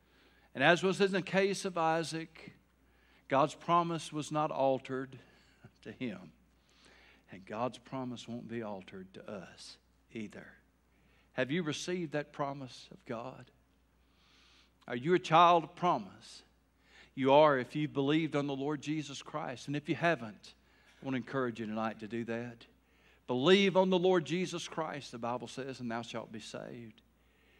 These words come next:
Jesus Christ died for you. He didn't stay dead. He rose again. And he gives to you then the message that if you'll believe on him, you'll have everlasting life. Right where you are, whether in this building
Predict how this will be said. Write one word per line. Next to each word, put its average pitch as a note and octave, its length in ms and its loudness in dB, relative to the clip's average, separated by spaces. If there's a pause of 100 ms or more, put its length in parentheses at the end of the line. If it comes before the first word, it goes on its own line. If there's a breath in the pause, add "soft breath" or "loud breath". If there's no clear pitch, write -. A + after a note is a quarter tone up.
(320 soft breath)
Jesus B2 340 -4
Christ C#3+ 380 4
died C#3 320 2
for C#3 260 -4
you. G2 220 -8 (640 soft breath)
He A#2+ 80 -14
didn't C3 200 0
stay E3 260 4
dead. D#3+ 280 4
He C3+ 140 0
rose C#3+ 380 4
again. C3+ 420 -4
And - 1120 -20
he C3 100 -2
gives F3+ 380 6
to F#3+ 80 -2
you G3 200 -2
then F#3 220 0
the F#3+ 80 -4
message A2+ 680 -8 (460 soft breath)
that F#2+ 60 -14
if F#2 100 -14
you'll A#2+ 140 0
believe A#2+ 340 -2
on A#2 140 -6
him, G2+ 340 -6
you'll A#2 200 -4 (120)
have G#2 320 -8 (220)
everlasting G#2+ 760 -12 (240)
life. G#2 460 -12 (300 soft breath)
Right C3 260 4
where D#3+ 100 2
you D#3 220 0
are, A#2 240 0
whether C3 280 -2
in E3 140 2
this F3 160 -2
building B2+ 480 -4